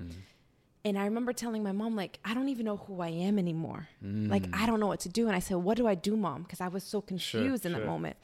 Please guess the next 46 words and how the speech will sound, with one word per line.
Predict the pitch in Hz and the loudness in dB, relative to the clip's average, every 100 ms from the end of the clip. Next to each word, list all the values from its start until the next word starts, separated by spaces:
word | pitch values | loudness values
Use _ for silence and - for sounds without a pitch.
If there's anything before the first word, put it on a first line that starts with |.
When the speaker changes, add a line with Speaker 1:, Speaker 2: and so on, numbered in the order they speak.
| - - - | -20 -20 -10
Speaker 2:
And | - 196 | 0 2
she | 208 | 4
was | 202 185 | 2 0
like, | 185 175 - _ _ _ _ _ | -2 -2 -8 _ _ _ _ _
"You'll | 196 | -2
just | 202 220 | 0 0
wake | 185 185 185 | 0 0 0
up | 180 - _ | -4 -12 _
one | 180 180 | -2 -2
day | 175 156 | -2 -4
and | 160 | -4
know, | 170 | -4
baby. | 170 131 - - - | -4 -6 -8 -16 -14
Like, | - - | -12 -6
you'll | 190 | -4
wake | 180 180 165 | -2 -2 -4
up | 143 | -6
one | 160 | -8
day | 156 117 | -8 -10
and | 131 | -8
know." | 151 123 151 - - | -8 -8 -12 -18 -10
Speaker 1:
Like, | 101 | -6
enough | 95 98 - | -4 -4 -6
is | - | -8
enough. | 92 90 - - _ | -6 -8 -10 -20 _
Speaker 2:
Yeah, | 170 175 220 175 | -8 -2 -2 -2
but | 175 | -4
I | 190 | -4
was | 202 202 | -6 -6
like, | 202 208 202 - - | -4 -4 -6 -14 -14
"What | 208 | -6
do | |
you | 226 | -4
mean? | 165 175 196 156 175 _ - | -4 -4 -4 -6 -12 _ -16
Like, | - 139 | -6 -4
Speaker 1:
Mm. | 104 | -4
Speaker 2:
it's | 90 | -6
been, | - 202 | -6 -4
like, | 190 156 - | -4 -8 -12
this | - 214 165 | -10 -8 -6
long, | 175 196 196 196 - _ 95 | -4 -2 -4 -6 -10 _ -10
Speaker 1:
Mm-hmm. | 95 90 90 | -8 -8 -6
Speaker 2:
years, | 196 202 196 | -4 -4 -4
five | - 180 185 | -4 -2 -2
years." | 180 180 196 - - - | -4 -4 -6 -12 -14 -10
Speaker 1:
Mm-hmm. | 87 85 | -8 -10